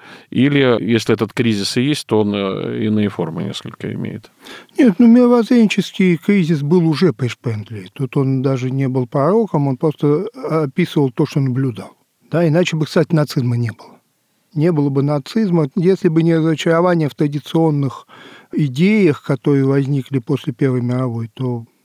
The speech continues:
Speaker 2: нацизм просто был бы непредставим, как, кстати, и фашизм. Да, никакого похода на Рим предположить там в тысяча девятьсот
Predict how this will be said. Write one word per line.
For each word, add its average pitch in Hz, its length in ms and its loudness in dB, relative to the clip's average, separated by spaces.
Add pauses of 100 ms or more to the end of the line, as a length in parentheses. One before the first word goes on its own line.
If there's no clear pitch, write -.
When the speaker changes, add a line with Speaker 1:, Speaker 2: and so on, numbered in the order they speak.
(120)
Speaker 2:
нацизм 139 340 0
просто 151 280 0
был 147 160 2
бы 143 120 0
непредставим, 147 720 -2 (120)
как, 135 160 -4
кстати, 143 320 -2
и 135 40 -2
фашизм. - 460 -8 (580)
Да, 131 80 -2
никакого 139 460 0
похода 143 480 0
на 139 160 0
Рим 180 420 2
предположить 131 640 -2
там 120 340 -2 (460)
в - 80 -20
тысяча - 360 0
девятьсот 143 580 0